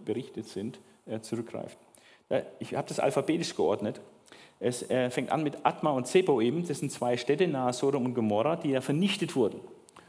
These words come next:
Auf die wird angespielt. Dann Ägypten, äh, mehrmals wird genannt. Es war ja der Ort der Knechtschaft Israels vor der Landnahme.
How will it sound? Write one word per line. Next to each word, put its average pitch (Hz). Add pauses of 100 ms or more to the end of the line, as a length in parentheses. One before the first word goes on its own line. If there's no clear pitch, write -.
(140)
Auf 117
die 123
wird 117
angespielt. 85 (440)
Dann 139
Ägypten, 135
äh, 87
mehrmals 107
wird -
genannt. 104 (180)
Es -
war 117
ja 117
der 117
Ort 127
der 123
Knechtschaft 123
Israels 98
vor 104
der 98
Landnahme. 104